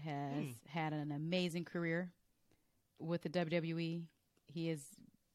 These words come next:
Speaker 1: he's gonna be on the Mount Rushmore of goats.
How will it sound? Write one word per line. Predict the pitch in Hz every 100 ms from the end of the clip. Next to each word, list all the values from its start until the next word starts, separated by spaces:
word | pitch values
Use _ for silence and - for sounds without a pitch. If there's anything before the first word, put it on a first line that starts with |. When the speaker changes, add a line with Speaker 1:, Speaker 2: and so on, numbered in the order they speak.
| _ - - 151 175
Speaker 1:
he's | 170
gonna | 160 175
be | 160 170
on | 165
the | -
Mount | 180 185 190
Rushmore | 185 - 190 180 180 - _ _ -
of | 160
goats. | 143 180 - - -